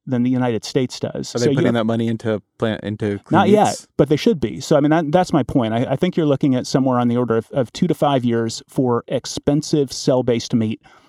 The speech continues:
Speaker 1: um, in some grocery stores. But if governments recognize, "Hey, we want to meet our obligations under the Paris Climate Agreement, we're not gonna do it unless meat consumption goes down. Meat consumption is going up, and it's gonna continue to go up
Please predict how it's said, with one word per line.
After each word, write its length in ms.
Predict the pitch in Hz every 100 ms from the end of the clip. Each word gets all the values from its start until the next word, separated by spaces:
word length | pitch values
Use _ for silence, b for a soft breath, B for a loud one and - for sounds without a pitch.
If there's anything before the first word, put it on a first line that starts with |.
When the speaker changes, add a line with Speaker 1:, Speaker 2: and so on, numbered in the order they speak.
| b b
Speaker 1:
um, 280 | 143 117 120
in 180 | - 127
some 440 | 123 - 143 127 117
grocery 340 | 117 107 117
stores. 500 | - 120 117 - - B B B
But 560 | 156 127 135 127 127 120
if 220 | 160 127
governments 540 | - 131 190 185 123 -
recognize, 800 | 127 127 151 127 120 113 110 -
"Hey, 200 | 156 131
we 160 | 117
want 280 | 120 120 120
to 60 | 135
meet 160 | 123
our 100 | 120
obligations 540 | 113 120 113 113 143 127
under 160 | 117
the 60 | 117
Paris 260 | 120 120
Climate 300 | - 120 107
Agreement, 420 | 113 107 101 117 -
we're 120 | 123
not 160 | 123
gonna 160 | 135 160
do 160 | 123 120
it 100 | -
unless 300 | 120 117 -
meat 180 | 120
consumption 400 | - 123 117 110
goes 200 | 127 117
down. 420 | - 98 - 127 -
Meat 160 | 123 147
consumption 440 | 165 147 131 147
is 100 | 123
going 320 | - 127 120 -
up, 260 | 139 120 -
and 100 | 127
it's 100 | -
gonna 180 | 127 113
continue 480 | 127 - - 214
to 60 | 139
go 200 | 123 117
up 160 | 113